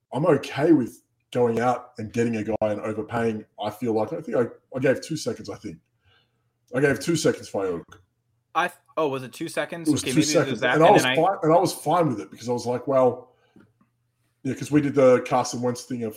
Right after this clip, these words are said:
Speaker 1: a week or two later. But
Speaker 2: Where I gave you back two seconds. <laughs>
Speaker 1: Yeah, yeah. But we split the seconds over different years. But it was just one of those things where I
Speaker 2: Right, yeah.
Speaker 1: thought,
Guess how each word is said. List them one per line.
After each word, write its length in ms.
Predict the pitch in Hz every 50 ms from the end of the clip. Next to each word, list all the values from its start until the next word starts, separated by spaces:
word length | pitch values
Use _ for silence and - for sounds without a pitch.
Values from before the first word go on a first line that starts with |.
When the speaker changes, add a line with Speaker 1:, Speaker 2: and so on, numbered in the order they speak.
| - -
Speaker 1:
a 60 | 113
week 200 | 107 113 107 -
or 40 | 110
two 180 | - - 110 104
later. 320 | 127 123 110 - 82 - -
But 280 | 139 131 123 - - - -
Speaker 2:
Where 120 | 139 120
I 60 | 127
gave 220 | 139 135 147 143 131
you 100 | 135 120
back 240 | 139 120 120 - -
two 120 | - 120
seconds. 420 | - - 127 - - - - - 135
<laughs> 40 | 127
Speaker 1:
Yeah, 520 | 226 214 175 214 - 226 - - 202 190 - - - - _ _ _ -
yeah. 200 | - 127 107 - - - - -
But 260 | 143 131 120 - -
we 60 | 127
split 320 | 117 - - 147 131 107 -
the 80 | 117
seconds 400 | 113 - - 123 113 - 117 107
over 160 | 113 110 104
different 260 | 107 123 - - 110 135
years. 200 | 151 139 113 -
But 140 | - 151 156
it 80 | 151
was 160 | 165 156 - -
just 160 | 160 - -
one 80 | 180
of 80 | 170 156
those 180 | 139 127 - -
things 180 | 233 196 -
where 160 | 143 139 123
I 40 | -
Speaker 2:
Right, 120 | - - -
yeah. 80 | 143 -
Speaker 1:
thought, 220 | 127 - - -